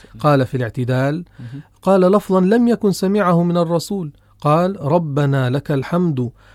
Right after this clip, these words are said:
Speaker 1: حمداً كثيراً طيباً مباركاً فيه"، فأثنى عليه الرسول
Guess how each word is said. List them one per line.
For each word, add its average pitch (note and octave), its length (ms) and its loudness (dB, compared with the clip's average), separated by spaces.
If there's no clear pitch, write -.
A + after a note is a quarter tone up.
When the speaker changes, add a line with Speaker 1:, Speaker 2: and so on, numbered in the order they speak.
Speaker 1:
حمداً D3 560 0
كثيراً D3 760 -2
طيباً D#3 520 -2
مباركاً C#3 880 -2
فيه"، C3+ 420 -4
فأثنى G#3+ 480 -2
عليه F3+ 420 2
الرسول F3 520 -6